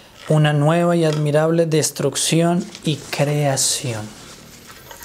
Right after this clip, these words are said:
Se destruye el pan, se destruye el vino, se destruye el pecado.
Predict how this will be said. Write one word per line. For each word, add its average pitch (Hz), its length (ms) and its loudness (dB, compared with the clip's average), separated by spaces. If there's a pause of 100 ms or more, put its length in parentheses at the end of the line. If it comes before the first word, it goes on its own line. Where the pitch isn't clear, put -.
(120)
Se - 200 -4
destruye 165 600 0
el 156 120 0
pan, 147 260 2
se 139 140 0
destruye 143 420 0
el 139 140 0
vino, 139 440 0
se - 140 -2
destruye 143 400 0
el 143 120 0
pecado. 127 600 -2